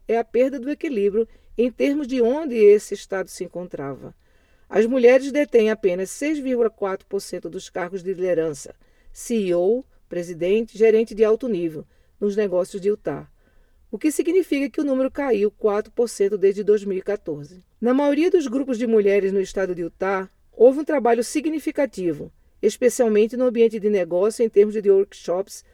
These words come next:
treinamento e conscientização", disse Madsen, expressando sua decepção pelo fato de que o progresso ainda não corresponde ao desejado.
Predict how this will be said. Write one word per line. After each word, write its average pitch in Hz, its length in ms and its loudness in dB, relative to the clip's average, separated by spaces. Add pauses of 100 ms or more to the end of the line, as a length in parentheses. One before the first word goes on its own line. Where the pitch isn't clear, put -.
(200)
treinamento 254 560 4
e 247 40 -6
conscientização", 254 920 -4 (140)
disse 208 260 -4
Madsen, - 400 -10 (420)
expressando 262 600 4
sua 294 160 -8
decepção 285 640 -2
pelo 233 240 4
fato 208 320 -6
de 196 80 -8
que 185 200 -2
o 175 100 -2
progresso 196 680 -2 (320)
ainda 240 380 2
não 269 140 0
corresponde 226 580 0
ao 208 80 6
desejado. 180 680 0